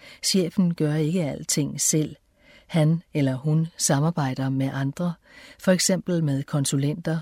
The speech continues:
for at få opgaverne løst. En god chef er dygtig til at samarbejde, tage ansvar, træffe beslutninger og sørge for, at de bliver ført ud i livet.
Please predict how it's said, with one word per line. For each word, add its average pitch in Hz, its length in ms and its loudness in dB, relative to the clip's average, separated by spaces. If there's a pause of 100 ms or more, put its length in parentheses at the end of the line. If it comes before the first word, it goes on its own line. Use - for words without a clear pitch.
(100)
for 147 240 -2
at 147 140 -4
få 147 220 0
opgaverne 139 580 -2
løst. 139 500 -4 (1300)
En 156 180 4
god 170 240 -2
chef - 420 -2
er 135 160 -2
dygtig 170 360 -2
til - 160 -2
at 131 140 -2
samarbejde, 143 760 -2 (240)
tage 156 180 2
ansvar, 156 680 -2 (120)
træffe 139 360 -2
beslutninger 160 760 0 (140)
og 165 120 0
sørge 170 240 0
for, 147 320 -2 (260)
at - 160 -2
de 156 80 2
bliver 143 220 -2
ført 139 280 -2
ud 147 140 0
i 151 160 -2
livet. 151 400 -2